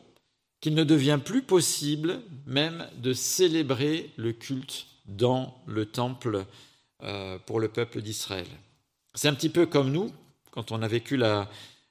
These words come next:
l'arrivée du covid et la fermeture des lieux de culte. Et d'ailleurs, dans l'histoire de, euh, notre association d'église, euh, qui a commencé début des années dix-neuf cents, avec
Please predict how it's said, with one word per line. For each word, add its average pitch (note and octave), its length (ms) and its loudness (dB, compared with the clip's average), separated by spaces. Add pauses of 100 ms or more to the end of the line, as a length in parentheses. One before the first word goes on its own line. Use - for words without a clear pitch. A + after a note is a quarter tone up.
l'arrivée C#3 460 4
du C3+ 120 2
covid C#3+ 640 4 (340)
et D3+ 140 4
la D#3 160 4
fermeture C#3 920 -2 (100)
des A#2+ 260 6
lieux B2+ 180 4
de B2 100 2
culte. A#2+ 460 -6 (1040)
Et A2 60 -6
d'ailleurs, C3 400 6
dans A2 300 0
l'histoire B2 580 2
de, G#2+ 440 4 (520)
euh, A2 40 -6
notre C3 240 -2
association D3+ 540 4
d'église, C3+ 640 4 (640)
euh, G2+ 520 -8 (100)
qui - 140 -6
a G#2+ 60 -2
commencé D3 800 0 (200)
début A2 320 -4
des G#2+ 260 -2
années G#2 180 -4
dix-neuf A#2+ 420 -2
cents, - 380 -2 (580)
avec A#2 360 -2